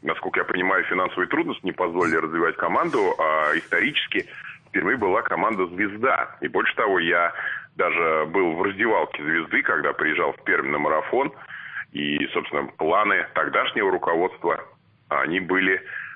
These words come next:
э, в отношении "Звезды". Но в любом случае, возрождение Амкара, э, команда, которая играла в элитной лиге российского футбола, можно приветствовать. Здесь только возникает вопрос, кто за это будет платить.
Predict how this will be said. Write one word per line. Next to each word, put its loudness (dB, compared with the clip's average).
э, 2
в -4
отношении 0
"Звезды". -2
Но 2
в -2
любом 0
случае, 0
возрождение 2
Амкара, 2
э, 2
команда, 0
которая 0
играла 2
в 0
элитной 0
лиге -2
российского 2
футбола, 2
можно 2
приветствовать. 4
Здесь 2
только 2
возникает 2
вопрос, 2
кто 2
за 4
это 4
будет 0
платить. -2